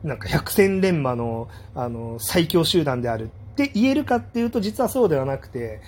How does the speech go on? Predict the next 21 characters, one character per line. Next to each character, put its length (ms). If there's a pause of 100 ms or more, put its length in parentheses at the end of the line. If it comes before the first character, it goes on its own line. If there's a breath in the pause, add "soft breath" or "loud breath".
(340 loud breath)
あ 180
の、 200
ヤ 140
ク 140
ル 60
ト 100
千 260
を 40
生 100
み 120
出 120
す 100
ま 140
で 100
の 80
間 180
に、 140
お 80
そ 160
ら 140
く 360